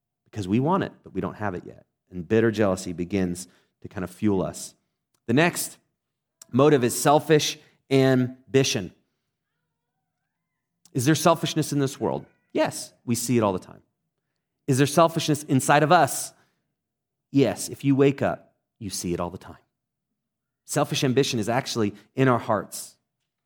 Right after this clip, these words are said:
From really the day we're born, we're, we have these broken, sinful hearts. And it's the stubborn determination to get what we want. The reason it's so important to focus on wisdom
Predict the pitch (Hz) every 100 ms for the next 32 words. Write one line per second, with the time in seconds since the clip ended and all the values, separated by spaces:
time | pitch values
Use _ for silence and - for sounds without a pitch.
0 | _ - 131 196 143 143 151 135 127 147
1 | 95 98 120 120 131 135 135 135 123 117
2 | 110 107 127 147 165 - _ _ - 110
3 | 104 - 139 180 240 - - _ _ _
4 | _ _ _ _ - 120 120 - 117 -
5 | - - 160 143 - 127 143 104 90 -
6 | 98 123 _ _ _ 113 117 95 107 101
7 | 98 98 85 - _ _ _ _ _ _
8 | _ 143 151 254 220 147 127 - - 190
9 | 190 143 - 170 135 120 - 131 120 113
10 | 104 104 120 117 73 80